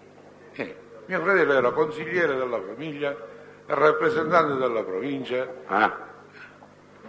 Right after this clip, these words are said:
Speaker 2: E nella stessa famiglia di sangue ci possono essere due cariche?
Speaker 1: Ma c-, c'erano due carichi, poi mio fratello cercava di levarli, voleva fare, voleva
Speaker 2: No, no, io parlo di regola in genere di Cosa Nostra. Normalmente può capitare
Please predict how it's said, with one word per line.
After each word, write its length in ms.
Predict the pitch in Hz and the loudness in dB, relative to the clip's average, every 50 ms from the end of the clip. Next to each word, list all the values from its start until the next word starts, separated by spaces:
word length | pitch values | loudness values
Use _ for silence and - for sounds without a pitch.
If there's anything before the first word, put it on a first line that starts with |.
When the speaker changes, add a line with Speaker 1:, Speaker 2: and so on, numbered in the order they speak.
| - - - - - - - | -20 -18 -16 -16 -16 -2 2
Speaker 2:
E 260 | 117 135 151 165 160 | 4 4 4 4 4
nella 500 | 151 156 165 170 175 175 175 175 180 175 | 4 4 6 6 8 6 8 8 6 4
stessa 340 | 175 - 214 220 - - 190 | 4 2 0 2 4 2 4
famiglia 380 | - 175 165 170 175 175 165 160 | 4 2 0 0 0 2 2 2
di 100 | 143 143 | 2 2
sangue 460 | - - 165 156 151 143 135 127 123 | 4 4 6 6 4 2 0 0 0
ci 120 | - 143 | 2 4
possono 340 | 131 147 151 147 - 175 175 | 4 4 4 4 4 4 4
essere 300 | 190 185 - - 156 143 | 4 4 4 4 4 6
due 180 | 131 143 139 135 | 6 6 6 6
cariche? 640 | 139 135 120 117 117 110 101 123 117 117 - - - - - - - - - - - - - - - - - - - - - - - - - - - - - - 202 196 | 4 2 2 0 -2 -2 -2 -2 -2 -2 -8 -16 -20 -20 -20 -20 -20 -20 -20 -20 -20 -20 -20 -20 -20 -20 -20 -20 -20 -20 -20 -20 -20 -20 -20 -20 -20 -20 -20 -18 -16 -12
Speaker 1:
Ma 580 | 175 156 156 160 175 165 160 156 147 143 - | -8 0 4 8 8 8 8 8 6 4 0
c-, 380 | - - - - 165 139 120 - | -4 -8 -12 -12 -14 -14 -14 -10
c'erano 580 | - - 175 170 160 135 127 120 117 117 113 113 104 | -2 2 6 8 8 8 8 6 4 2 0 0 -2
due 160 | 110 113 110 | -2 -4 -2
carichi, 400 | 101 113 104 101 98 104 110 117 | -2 -2 -4 -2 -4 -6 -8 -8
poi 200 | 117 - 165 156 | 0 2 2 2
mio 140 | 139 135 123 | 2 2 0
fratello 380 | 110 131 147 151 143 131 127 117 | 0 0 2 2 2 2 0 -2
cercava 400 | 104 120 127 - 151 139 127 120 | -2 -4 -2 0 2 4 4 2
di 120 | 117 127 | 0 -2
levarli, 520 | 127 127 117 113 110 110 107 110 113 113 113 | -2 0 0 0 0 0 -4 -6 -8 -10 -6
voleva 360 | 113 117 123 127 123 123 113 | -6 -4 -2 -2 -2 -2 -2
fare, 320 | 101 113 117 117 113 107 - - - - - - - - - | -2 -4 -4 -4 -6 -8 -12 -16 -20 -20 -20 -20 -20 -10 -4
voleva 760 | 135 131 131 131 127 123 123 120 120 117 117 117 113 110 - | -2 0 0 2 2 4 4 4 4 2 2 0 0 0 6
Speaker 2:
No, 100 | - 190 | 6 8
no, 140 | 208 214 214 | 8 8 8
io 180 | 208 220 214 202 | 8 8 6 8
parlo 280 | - 208 202 190 185 165 | 8 8 8 8 6 6
di 120 | 151 156 | 6 4
regola 300 | 160 185 180 165 175 175 | 4 4 6 6 6 6
in 100 | 170 170 | 4 4
genere 300 | 160 165 175 160 160 147 | 6 6 6 6 6 4
di 100 | 139 147 | 4 4
Cosa 240 | 139 147 139 139 135 | 4 4 4 6 6
Nostra. 360 | 127 110 101 - - - 113 | 6 6 6 4 4 4 6
Normalmente 720 | 123 143 147 147 151 170 170 175 196 214 208 190 175 - 151 | 6 6 6 6 6 6 4 6 4 4 2 4 2 2 4
può 200 | - 170 180 175 | 6 6 6 6
capitare 640 | 175 180 165 165 165 - 190 190 185 175 160 160 156 | 6 4 4 4 4 4 6 6 8 6 6 4 2